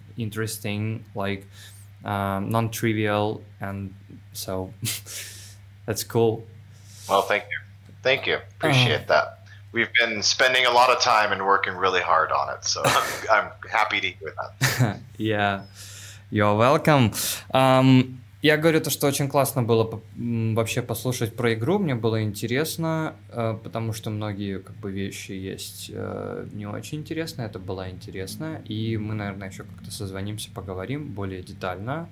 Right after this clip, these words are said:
Speaker 1: а, про игрушку, про её какие-то механики. So I have,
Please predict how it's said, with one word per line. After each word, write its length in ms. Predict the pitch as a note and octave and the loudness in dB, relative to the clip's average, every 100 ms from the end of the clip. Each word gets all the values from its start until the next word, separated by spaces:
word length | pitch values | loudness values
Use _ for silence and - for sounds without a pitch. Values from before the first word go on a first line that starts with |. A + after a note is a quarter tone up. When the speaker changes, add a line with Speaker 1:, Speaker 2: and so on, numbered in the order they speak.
| - | -16
Speaker 1:
а, 360 | G2+ G2 G2 G2 | -12 -10 -10 -10
про 520 | - G#2+ G#2+ G#2+ G2+ G2 - - | -8 -4 -4 -4 -6 -8 -12 -14
игрушку, 560 | F#2+ A2+ B2+ - D#3+ | -8 -6 -6 -8 -12
про 200 | - G#2 | -8 -6
её 120 | G2 F#2+ | -6 -8
какие-то 380 | G2+ A2 G2 | -10 -12 -10
механики. 640 | G2+ G2 - F#2+ A#2 C3 F#3 - - - - | -10 -10 -10 -8 -8 -8 -12 -14 -20 -20 -14
So 200 | - D3+ | -4 -2
I 100 | D#3 C#3 | -2 -2
have, 160 | D#3+ | -6